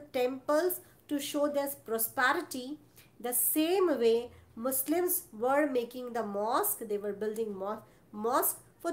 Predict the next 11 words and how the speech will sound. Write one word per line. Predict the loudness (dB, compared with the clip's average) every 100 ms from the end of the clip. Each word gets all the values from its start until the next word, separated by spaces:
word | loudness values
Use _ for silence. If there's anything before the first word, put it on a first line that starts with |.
| 2
two | 6 6
reasons. | 6 0 -4 -6 -10 -14 -20 -14
First | 0 4 4 4
reason | 4 4 2 4
was | 4 4 2 -6 -18 -8
to | -6
show | -2 2 2
their | 2 -2
prosperity, | -2 -2 -2 -2 2 2 0 -4 -14 -16 _ -20 -12
means | -2 -2 -2
we | -6 -6